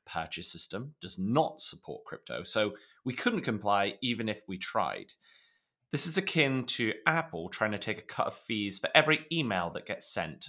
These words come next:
over open internet protocols." That's a claim that I have no, uh, I have no doubt that they would love to, to, to charge <laughs> and get a cut of fees off.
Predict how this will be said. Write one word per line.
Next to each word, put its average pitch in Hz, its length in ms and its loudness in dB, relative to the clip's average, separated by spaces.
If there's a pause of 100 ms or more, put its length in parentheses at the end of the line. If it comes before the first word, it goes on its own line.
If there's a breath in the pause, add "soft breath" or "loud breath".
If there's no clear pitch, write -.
(160)
over 95 560 0
open 85 480 -8
internet 101 460 -8
protocols." - 560 -10 (920 loud breath)
That's 143 120 4
a 170 40 4
claim 175 300 10
that 143 260 6
I 117 220 10
have 110 200 6
no, 107 220 4
uh, 104 160 4
I 107 320 8
have 104 180 6
no 127 140 4
doubt 107 240 6
that 95 140 -4
they 95 120 4
would 90 240 -4 (200)
love 104 460 6
to, 67 300 -6 (260)
to, 85 180 -6 (180)
to 90 140 -6
charge 90 440 0
<laughs> - 40 -2
and 120 160 4
get 95 140 6
a 90 40 0
cut - 240 -4
of - 160 -12
fees 78 260 -6
off. 57 200 -4